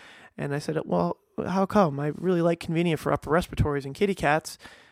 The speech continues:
You know, you just adopted this kitty, and it would eliminate the need to have to orally medicate him." And she said, "Well, I went,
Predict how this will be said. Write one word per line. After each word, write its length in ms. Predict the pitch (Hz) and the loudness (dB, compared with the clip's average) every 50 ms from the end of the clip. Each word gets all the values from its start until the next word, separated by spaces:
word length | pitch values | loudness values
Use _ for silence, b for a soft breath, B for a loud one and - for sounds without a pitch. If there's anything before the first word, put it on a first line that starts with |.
| B B | B B
You 120 | B 160 151 | B -4 -2
know, 80 | 143 | 0
you 140 | 139 139 143 | 0 0 0
just 200 | - 170 156 - | 0 0 0 0
adopted 420 | 147 127 135 143 165 - - 160 143 | 0 2 4 4 4 4 2 0 -2
this 140 | 147 - | -2 -4
kitty, 360 | - - - 139 139 156 170 160 | -4 -4 -2 -2 0 0 0 0
and 220 | 135 135 135 135 135 | -2 -4 -8 -10 -8
it 200 | 139 135 131 - | -8 -8 -6 -4
would 160 | 139 139 139 | -4 -4 -4
eliminate 540 | 135 131 147 147 143 147 147 147 143 - - | -2 0 0 2 2 2 0 0 -2 -2 -4
the 80 | 143 | -4
need 280 | 139 139 156 180 180 - | -2 0 2 2 2 2
to 120 | - 147 | 0 -6
have 140 | 135 139 - - | -6 -6 -6 -6
to 60 | - | -6
orally 320 | - 139 131 131 131 127 131 | -6 -4 -4 -4 -6 -6 -4
medicate 500 | 151 175 202 220 - - - 131 127 131 | -4 -4 -2 -4 -4 -6 -6 -6 -6 -6
him." 200 | 131 120 123 - B B B B B B B B B B B | -8 -10 -10 -12 B B B B B B B B B B B
And 220 | 143 139 139 131 | -8 -8 -8 -6
she 140 | - - 139 | -6 -6 -6
said, 200 | - - 135 131 | -6 -6 -4 0
"Well, 340 | 143 160 170 180 185 185 175 | 4 6 8 10 10 8 8
I 100 | 151 139 | 6 4
went, 460 | 131 151 156 170 170 - - - | 2 0 -2 -2 -4 -6 -10 -16